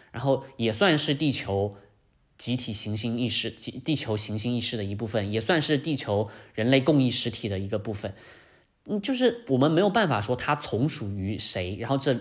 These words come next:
这些各个概念之间的关系是怎么样的，这样子的话很容易就是变成线性思维。但是我无数次的想去探究这个问题，结果都是得到了很深奥的答案。他们总是告诫我说不要，他说，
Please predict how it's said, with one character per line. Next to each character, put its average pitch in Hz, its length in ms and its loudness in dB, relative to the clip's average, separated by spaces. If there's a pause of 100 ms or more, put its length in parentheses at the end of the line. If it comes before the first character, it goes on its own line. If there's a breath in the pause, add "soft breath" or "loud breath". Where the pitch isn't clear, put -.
(120)
这 151 140 -4
些 135 180 2
各 - 300 -4
个 131 100 4
概 147 140 2
念 117 180 0
之 107 120 -6
间 117 260 -4
的 107 140 0
关 120 200 0
系 117 80 -6
是 107 120 -8
怎 98 100 -6
么 92 100 -8
样 101 200 -4
的， - 100 -12 (300 loud breath)
这 240 100 4
样 220 80 4
子 156 80 0
的 127 60 0
话 139 80 0
很 117 200 -6
容 98 200 -2
易 127 80 0
就 123 100 -4
是 120 80 -6
变 127 140 -6
成 101 100 -4
线 139 240 -2
性 113 180 -4
思 101 220 -10
维。 - 180 -10
但 185 160 0
是 180 220 0 (640 loud breath)
我 139 180 6
无 135 120 6
数 240 180 0
次 180 140 -2
的 151 80 4
想 104 180 -2
去 123 80 -2
探 131 180 -4
究 117 120 -2
这 123 80 -4
个 127 80 0
问 113 100 -2
题， 104 140 -10
结 120 160 -2
果 127 180 0
都 139 220 2
是 131 380 0 (720 loud breath)
得 117 120 0
到 139 120 4
了 131 40 2
很 101 200 -4
深 123 240 0
奥 123 80 2
的 101 100 -2
答 92 120 -8
案。 95 260 -8
他 - 120 -6
们 156 120 0
总 98 160 -6
是 127 100 -4
告 139 180 2
诫 113 140 -2
我 98 160 -4
说 104 160 -6
不 104 160 -4
要， 131 300 4 (180 loud breath)
他 127 100 -2
说， 131 340 -4